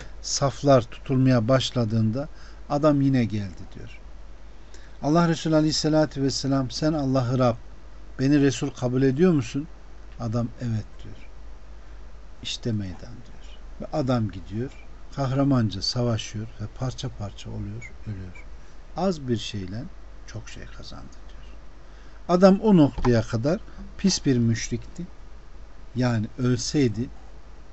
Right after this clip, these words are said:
cehenneme gidecek ve cennetin kokusunu dahi duyamayacaktı. Aynen Vahşi'nin dediği gibi, Allah kendisine rahmet etsin, "Allah'a hamdolsun ki," diyor, "Hamza'nın ölümü benim elimde oldu," diyor.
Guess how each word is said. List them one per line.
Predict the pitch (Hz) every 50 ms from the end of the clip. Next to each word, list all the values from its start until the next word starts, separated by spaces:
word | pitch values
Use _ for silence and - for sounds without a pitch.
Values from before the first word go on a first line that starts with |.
| -
cehenneme | 120 120 117 120 123 123 123 120 127 127 120
gidecek | 101 101 101 107 95 95 127 135 - - 117
ve | 110 107
cennetin | 120 123 120 117 113 110 113 - 135 - - -
kokusunu | - 110 - - - - 131 127 123 110 110
dahi | 104 95 95 95 110 143 170 - - - - - -
duyamayacaktı. | 117 113 110 104 98 90 87 85 - - - - - - - - - - - - - - - - - - - - - - - - -
Aynen | 156 165 175 170 156 143 135 127 127
Vahşi'nin | 135 143 139 113 - - 139 131 131 123 117 107
dediği | 117 113 117 143 160 156 131
gibi, | 113 110 98 107 127 - - - - - - - - - - 123
Allah | 123 127 127 123 117 -
kendisine | - 123 117 117 110 - - 117 110
rahmet | 110 113 113 110 120 127 123 - -
etsin, | 104 92 - - - 127 - - - - - - - - - - - - - - - - - - - - - -
"Allah'a | 147 151 156 160 165 165 156 147
hamdolsun | 156 160 160 147 143 147 143 - - 180 175
ki," | 151 - - 113
diyor, | 117 120 113
"Hamza'nın | 101 104 120 131 131 131 120 131 127 127 123
ölümü | 120 117 113 113 117 127 120 113
benim | 123 123 123 117 117
elimde | 110 107 107 104 104 101 104
oldu," | 95 92 87 85 - -
diyor. | - - - - - -